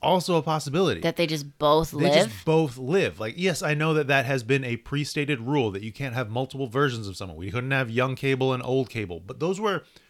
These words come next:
Speaker 1: two different points. And, you know, it's
Speaker 2: Time points of the same person.
Speaker 1: Right, right. This is technically, and it's someone who has a history of cloning,
Speaker 2: It's
Speaker 1: right?
Speaker 2: so, that's so complicated. It's like a clone of a clone of a clone.
Speaker 1: Right. Well, I mean, she's not really a clone of Logan. She's, like, half clone,
Speaker 2: Yeah.
Speaker 1: half daughter,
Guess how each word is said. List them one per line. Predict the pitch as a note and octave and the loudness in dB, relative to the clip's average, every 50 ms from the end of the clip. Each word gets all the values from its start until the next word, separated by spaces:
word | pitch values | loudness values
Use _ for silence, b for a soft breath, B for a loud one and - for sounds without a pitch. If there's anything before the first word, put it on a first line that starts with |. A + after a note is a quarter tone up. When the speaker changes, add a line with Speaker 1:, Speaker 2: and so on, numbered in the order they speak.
| b b b _ _ _ _ - | b b b _ _ _ _ -10
Speaker 1:
two | - - - - F#3+ G3 F#3+ F#3 F3 E3 B2+ | -10 -8 -4 -2 0 0 2 2 2 0 0
different | G#2+ A2+ D#3+ D#3 - D#3+ C#3+ C3+ - - | 0 -2 -2 -2 -2 -4 -6 -6 -8 -10
points. | - F#3 F3 - - | -8 -6 -6 -6 -6
And, | D#3+ C#3 D#3+ F3 F3 | -6 -6 -4 -4 -4
you | E3+ E3 | -4 -4
know, | D#3+ D3+ | -4 -4
it's | C#3+ C#3 - - | -4 -6 -8 -10
Speaker 2:
Time | _ - E3+ E3 D#3+ D#3 | _ -4 -4 -4 -4 -4
points | - E3+ D3+ D3 C3+ | -4 -4 -4 -2 -4
of | C#3+ C#3 | -6 -8
the | D3 C#3 | -8 -8
same | - D3+ D3 C#3+ C#3 | -4 -4 -4 -4 -4
person. | - - - D3+ D3 C#3+ - - - - - | -6 -6 -4 -4 -4 -2 -4 -4 -2 0 2
Speaker 1:
Right, | A#3 A#3+ G#3+ G#3+ | 2 2 4 2
right. | A3+ A#3 F3+ G#2+ G#2 G#2+ | 2 2 2 0 0 0
This | D#3+ F#3 E3 - | -2 -2 -2 -2
is | - E3+ E3+ D3 - - | -4 -2 -2 -4 -6 -8
technically, | - - B2+ B2+ C#3 D#3 - F3 E3+ E3 - B B B | -6 -4 -4 -2 -2 -2 -2 -2 -2 -2 -4 B B B
and | - C3 C#3+ | -4 -4 -4
it's | C3+ - - | -4 -6 -4
someone | - G3 G#3 A#3 B3+ A#3+ F#3+ C#3 | 0 0 0 0 0 -4 -4 -4
who | G#2+ - E3 D#3+ C#3 A#2+ A2 G2+ _ _ _ _ _ _ _ - | -2 0 0 0 0 0 -2 -6 _ _ _ _ _ _ _ -6
has | - A#2+ A2 | -6 -4 -2
a | A#2+ A#2+ | -2 -4
history | - - B2 B2+ B2+ - - - C#3 D3 D3+ | -4 -4 -4 -4 -4 -4 -4 -4 -2 -2 0
of | D3+ C#3+ C3+ | 0 -2 -4
cloning, | - - - G#3+ C#4 B3 C3+ F#2+ E2 D#2 D#2+ - | -6 -4 -2 0 0 0 0 -2 -4 -6 -10 -8
Speaker 2:
It's | F#2+ G2+ | -2 2
Speaker 1:
right? | G#2+ C#3+ F#3 | 4 4 4
Speaker 2:
so, | - - - F#3 E3 D3+ D3 C#3+ - - | 4 2 2 2 4 2 2 0 -2 0
that's | F3+ F3+ F3+ - - | 2 2 2 2 -2
so | - - - F#3+ F#3 F3+ | -2 4 6 8 8 8
complicated. | F3+ - F3 D3+ C#3+ C#3+ - E3+ D#3+ - D3+ B2 - A2+ | 6 2 -2 -2 -2 -2 -4 -6 -6 -4 -6 -6 -6 -8
It's | B2+ D#3 D3+ | -10 -6 -4
like | E3+ D#3+ | -2 0
a | F#3 F#3+ | 0 -2
clone | - - - G#3 F#3+ F#3 F#3+ F#3+ | -2 -2 0 2 2 2 4 2
of | F3+ E3+ | 2 0
a | E3+ | 0
clone | E3 - - F3+ E3+ E3 D#3+ D#3 D#3 | -4 -2 0 2 4 4 4 2 2
of | D#3 C#3+ | 0 -2
a | C#3 | -4
clone. | - - - D#3+ D#3 C#3+ G2 E2+ C#3 C3+ | -6 -2 -2 -2 0 -2 -4 -6 -8 -2
Speaker 1:
Right. | C3 C#3 F3 G3 F#3 D3 - | 2 4 6 6 4 2 0
Well, | C3 C#3 D#3+ E3+ E3 F3 | 2 2 4 4 4 2
I | F3+ F3 | 2 0
mean, | F3 F3+ D#3+ | 0 0 -2
she's | - F3+ D#3+ | -2 -4 -4
not | E3 G3+ G#3+ G#3+ F#3+ | -2 -2 -2 -2 0
really | F#3+ F#3+ F#3+ F3+ | 0 0 2 0
a | E3+ - | -2 -2
clone | - F3+ E3 D3+ | -2 -2 0 0
of | C#3+ B2 | 0 2
Logan. | C#3+ C#3 C#3 C3+ C3+ B2 | 2 2 2 0 -2 -6
She's, | - C3 G#2+ A#2+ | -6 -6 -2 -2
like, | A#2 G2+ | -2 -2
half | - - D3 D3 D3 - | -2 0 2 2 0 0
clone, | - - - D#3+ | -2 0 4 4
Speaker 2:
Yeah. | D3+ D3+ C#3+ C#3 | 4 6 4 2
Speaker 1:
half | B2+ - A#2 | 2 0 0
daughter, | C3+ B2+ A#2+ A2+ G#2 G2+ G2 F#2+ | 0 2 2 2 2 -2 -4 -6